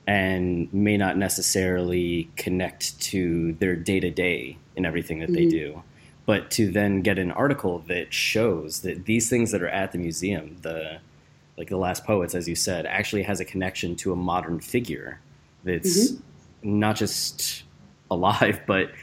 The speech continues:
Speaker 1: is continuing to make work that is influenced by these things is kind of fascinating in making what's at the museum feel even more concrete and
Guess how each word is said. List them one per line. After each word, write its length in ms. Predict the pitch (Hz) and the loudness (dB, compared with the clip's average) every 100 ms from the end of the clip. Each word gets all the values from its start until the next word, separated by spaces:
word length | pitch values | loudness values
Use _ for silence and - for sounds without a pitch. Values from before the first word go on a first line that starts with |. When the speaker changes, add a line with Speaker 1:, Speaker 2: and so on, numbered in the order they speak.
| - - | -14 -2
Speaker 1:
is 180 | 104 | 0
continuing 680 | - - 107 - 131 127 120 107 | 0 0 0 2 4 6 6 2
to 80 | |
make 300 | 98 95 98 | 2 2 2
work 600 | 90 92 104 95 - - - - | 0 2 4 2 -4 -12 -16 -4
that 220 | 95 95 | 0 2
is 200 | 92 82 95 | 2 0 0
influenced 600 | 107 104 101 87 78 - | 0 0 0 -2 -2 -2
by 200 | 87 85 | 0 0
these 260 | 80 - | -4 -4
things 600 | - 110 78 - - - - - - - _ | -2 0 -2 -8 -10 -12 -14 -20 -20 -20 _
is 580 | 90 92 90 85 - - - - | -2 0 0 -2 -8 -12 -16 -2
kind 180 | 165 135 | 2 2
of 60 | |
fascinating 760 | - 107 120 101 90 80 80 80 | 4 2 2 0 2 0 -4 -6
in 540 | 92 87 85 82 82 - _ _ - | -6 -6 -4 -6 -8 -12 _ _ -4
making 520 | 95 101 101 101 90 | 2 2 2 0 0
what's 200 | 92 - | -4 -4
at 200 | 95 90 | -6 -4
the 40 | |
museum 560 | 95 87 82 95 92 85 | -4 -4 -2 -2 -2 -4
feel 380 | - 95 85 80 | -6 -4 -2 -2
even 240 | 95 87 82 | -4 -6 -6
more 600 | 82 82 80 80 78 78 _ _ _ _ - | -6 -6 -8 -10 -10 -16 _ _ _ _ -12
concrete 840 | 98 90 85 - 92 71 - - 80 | -6 -4 -6 -4 -4 -4 -6 -12 -10
and 360 | 76 76 76 | -12 -10 -14